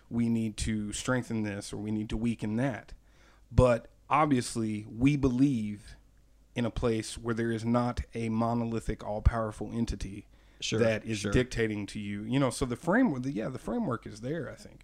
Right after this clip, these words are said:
Speaker 2: Yeah, and I, I think, um, you know, the values of the Constitution, the Bill of Rights, these are things, um, that have all kind of been hammered it, into us since, since the beginning. Um, but honestly, I bet that most people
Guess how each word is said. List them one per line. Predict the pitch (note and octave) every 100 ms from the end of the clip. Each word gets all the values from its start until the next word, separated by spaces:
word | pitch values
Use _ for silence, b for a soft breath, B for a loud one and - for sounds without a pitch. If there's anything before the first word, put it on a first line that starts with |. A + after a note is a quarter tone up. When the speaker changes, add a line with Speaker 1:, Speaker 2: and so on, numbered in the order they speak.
| -
Speaker 2:
Yeah, | - G2 E2 -
and | B2+
I, | - D3
I |
think, | - E3 D3+ D#3
um, | C#3+ C3+ C3 -
you | D#3
know, | C#3 A#2
the | A2+
values | G#2+ B2 C#3 C#3 B2 B2 A#2 A2
of | A#2 A2+ A2 G#2 G#2
the |
Constitution, | - A#2 A2+ A2 A#2 G#2 G#2+ G2+
the |
Bill | F#2+ G2
of | F#2+
Rights, | F#2 F#2 F#2
these | - G#2 G#2
are |
things, | G2 A2 G#2+ G#2+ G#2 - - B B B B -
um, | G#2 G#2 G2+ G2+ G2+ - - - -
that | A#2 A#2 A#2
have | A2
all | A#2+ C3
kind | C3+ B2
of |
been | A2+
hammered | A2 A2 A2+ A2
it, | G#2+ G2 -
into | A#2 A2 G2+
us | F2+ -
since, | - G2+ F#2+ - - -
since | G2+ F#2+
the | -
beginning. | F#2 F2+ F#2+ B2 G2 F2+ G2 b b b b b
Um, | A2+ A2 A2 A2
but | G#2+ A2
honestly, | A2 E3 E3+ - A#2+ A#2
I | A#2 C#3+
bet | C3 A#2+ B2+ E3 C#3
that | A#2+ A#2
most | A2 B2+ D3 -
people | D3 C3 A#2 A2 -